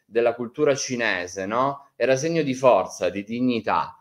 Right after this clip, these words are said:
Per me fu la festa dove tutti venimmo liberati dal sound, dalle catene della società.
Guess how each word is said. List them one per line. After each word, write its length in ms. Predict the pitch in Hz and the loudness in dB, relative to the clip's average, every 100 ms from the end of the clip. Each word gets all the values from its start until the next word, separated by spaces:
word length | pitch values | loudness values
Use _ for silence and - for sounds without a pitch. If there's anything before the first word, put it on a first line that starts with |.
| _ _ | _ _
Per 160 | - 117 | -2 0
me 180 | 156 202 | 2 0
fu 140 | 139 | 0
la 140 | 101 95 | 0 0
festa 680 | 120 123 - 135 - - _ | -2 -2 0 0 0 -16 _
dove 380 | 117 123 131 | 0 2 0
tutti 460 | - 180 196 190 202 | -2 -4 -4 -4 -2
venimmo 400 | 123 110 110 110 | 0 0 -2 -2
liberati 580 | 107 98 113 107 120 131 | -2 0 2 2 -2 -4
dal 180 | 95 92 | -4 -4
sound, 560 | - 104 98 107 120 | -2 0 0 0 0
dalle 220 | 117 101 | 2 2
catene 1000 | 101 107 120 123 135 147 147 143 - _ _ | 0 0 0 2 0 0 -2 -2 -6 _ _
della 320 | 98 101 98 | -4 -2 -2
società. 640 | 104 95 98 95 82 73 | -4 -8 -6 -4 -6 -8